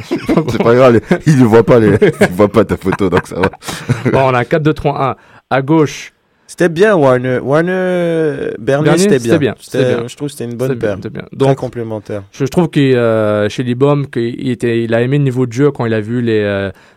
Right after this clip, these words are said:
Speaker 1: sur D V D les, les matchs contre la Fiorentina et Bologne. Donc, il a dû, euh, remarquer aussi, euh, Warner Bernier. À gauche, bon, je pense que, pff,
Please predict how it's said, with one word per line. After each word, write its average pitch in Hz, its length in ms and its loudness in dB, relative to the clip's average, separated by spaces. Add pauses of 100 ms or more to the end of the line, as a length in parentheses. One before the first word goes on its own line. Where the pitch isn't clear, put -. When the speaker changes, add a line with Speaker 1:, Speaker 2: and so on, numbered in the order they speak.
(100)
Speaker 1:
sur 104 240 -10
D 107 100 -4
V 110 160 -4
D 123 160 0
les, 107 200 0
les 104 100 -2
matchs 110 200 -4
contre 110 220 -10
la 104 80 -4
Fiorentina 107 560 -6
et 98 40 -6
Bologne. 117 420 -4
Donc, 101 260 -6
il 101 80 -8
a 101 80 -10
dû, 110 300 -6
euh, 98 100 -8
remarquer 101 400 -4
aussi, 98 320 -6
euh, 92 100 -8 (400)
Warner 104 240 -2
Bernier. 107 400 -4 (220)
À 120 160 -6
gauche, 139 420 -2 (400)
bon, 117 140 0
je 110 100 -6
pense 131 240 -2
que, 104 460 0 (160)
pff, - 320 -20